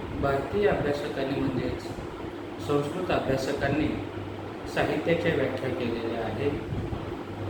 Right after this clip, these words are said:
त्याचप्रमाणे साहित्याचं स्वरूप पाहत असताना पाश्चात्य अभ्यासकांनी ज्या साहित्याच्या व्याख्या केलेल्या आहेत, त्यांनी केलेल्या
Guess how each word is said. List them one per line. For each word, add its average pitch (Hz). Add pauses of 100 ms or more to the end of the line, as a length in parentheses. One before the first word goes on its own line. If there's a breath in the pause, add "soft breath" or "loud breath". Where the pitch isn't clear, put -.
त्याचप्रमाणे 139 (1040)
साहित्याचं 170
स्वरूप 151
पाहत 131
असताना - (720)
पाश्चात्य 180
अभ्यासकांनी 175
ज्या 185
साहित्याच्या 139
व्याख्या 120
केलेल्या 117
आहेत, - (1600)
त्यांनी 165
केलेल्या 147